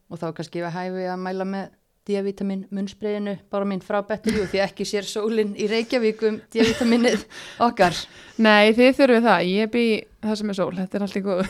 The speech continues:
Speaker 1: Já, ég myndi byrgja mig upp hérna á meðan að þú ert hérna.
Speaker 2: Já, það er
Speaker 1: Gæti
Speaker 2: kannski vitulegt.
Speaker 1: Ég held það. En, eh, skemmtilegasti leikur sumarsins mögulega, eh,
Speaker 2: Mhm.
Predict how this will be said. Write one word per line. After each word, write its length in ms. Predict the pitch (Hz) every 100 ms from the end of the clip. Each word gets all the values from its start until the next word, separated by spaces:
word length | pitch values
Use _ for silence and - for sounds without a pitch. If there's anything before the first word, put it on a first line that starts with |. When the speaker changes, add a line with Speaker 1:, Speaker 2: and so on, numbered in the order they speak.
| - - - -
Speaker 1:
Já, 160 | 175 170 180
ég 180 | 208 233
myndi 300 | 254 - 254 240 - -
byrgja 320 | 254 254 247 233
mig 160 | 233
upp 80 | 233
hérna 300 | 214 208 202
á 20 |
meðan 380 | 208 208 196 196
að 240 | 190 - _
þú 160 | - 196
ert 240 | 196 -
hérna. 220 | 170 156 - 220
Speaker 2:
Já, 160 | 208 190 185 - - - -
það 100 | 180
er 80 | 185
Speaker 1:
Gæti 80 | 196 185
Speaker 2:
kannski 260 | - 185 180 _ _ _ _
vitulegt. 520 | 214 185 196 175 - _ _ -
Speaker 1:
Ég 200 | 165 165
held 160 | 165
það. 240 | 175 156 - _ _ _ - _ - 180
En, 160 | 190 185
eh, 420 | 185 180 175 101 - 190
skemmtilegasti 580 | - 214 226 214 214
leikur 320 | 208 208 208 208
sumarsins 600 | 247 247 233 240 233 233
mögulega, 480 | 240 233 233 226 214 - _ _ - - -
eh, 160 | - 214
Speaker 2:
Mhm. 420 | 202 226 -